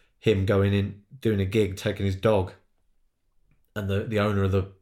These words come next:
the bar saying, "You can't, what are you doing with a dog?" And he's going, "I'm taking it on stage with me, it's gonna be part of the act."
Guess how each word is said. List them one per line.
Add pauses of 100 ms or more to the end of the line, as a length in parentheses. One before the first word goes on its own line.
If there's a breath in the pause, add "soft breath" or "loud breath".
(100)
the
bar
saying,
"You
can't,
what
are
you
doing
with
a
dog?"
And
he's
going,
"I'm
taking
it
on
stage
with
me,
it's
gonna
be
part
of
the
act."